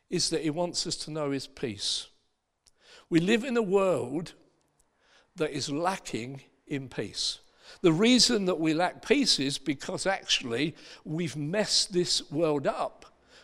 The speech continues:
that God gave us. But the Bible teaches us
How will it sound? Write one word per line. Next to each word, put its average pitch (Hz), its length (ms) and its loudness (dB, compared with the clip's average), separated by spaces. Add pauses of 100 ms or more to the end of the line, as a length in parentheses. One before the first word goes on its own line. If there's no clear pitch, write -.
(100)
that 143 200 -2
God 139 260 0
gave 131 320 0
us. - 340 -4 (440)
But 190 100 10
the 180 100 6
Bible 240 460 8
teaches 214 640 4
us 139 300 6